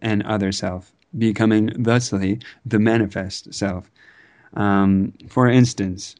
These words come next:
Ra describes how the catalyst from the loss of an other self is, quote, offered to the unmanifest self. In thirty-four point six, they say,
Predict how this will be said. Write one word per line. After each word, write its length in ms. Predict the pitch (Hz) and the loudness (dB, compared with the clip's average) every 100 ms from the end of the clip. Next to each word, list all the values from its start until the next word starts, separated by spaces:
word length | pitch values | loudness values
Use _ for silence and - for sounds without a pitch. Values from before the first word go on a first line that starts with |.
| _ | _
Ra 220 | 110 113 | 0 2
describes 520 | 120 113 - 113 110 110 | 2 0 0 0 0 0
how 160 | 107 | -2
the 100 | 101 | -2
catalyst 600 | 101 123 117 120 123 - - _ _ | -2 -2 0 0 -4 -8 -16 _ _
from 220 | - 117 104 | -8 -2 0
the 100 | 101 | 2
loss 480 | 117 160 110 - - | 2 2 0 -10 -10
of 180 | 117 110 107 | -4 -4 -4
an 220 | 113 104 | -6 -4
other 280 | - 107 101 | -4 -2 -2
self 440 | 98 98 95 120 - | -4 -6 -6 -6 -10
is, 460 | - 104 98 98 98 - - | -4 0 2 0 -4 -12 -12
quote, 340 | - 110 - - | -2 0 -2 -4
offered 560 | - 110 110 101 101 - _ _ _ - - - _ - | -2 -2 -2 -6 -8 -14 _ _ _ -20 -20 -20 _ -8
to 120 | 117 | -4
the 140 | 101 | -2
unmanifest 720 | 98 101 95 95 92 101 101 - | 0 0 0 -2 -4 -8 -10 -10
self. 240 | - - _ _ _ _ _ - | -12 -14 _ _ _ _ _ -10
In 100 | 101 | 0
thirty-four 460 | 123 120 120 117 | 2 2 2 0
point 280 | 110 117 110 | 2 2 0
six, 340 | - 101 98 - | -2 -6 -6 -4
they 160 | 101 | -4
say, 420 | 98 101 95 95 | -2 -4 -4 -4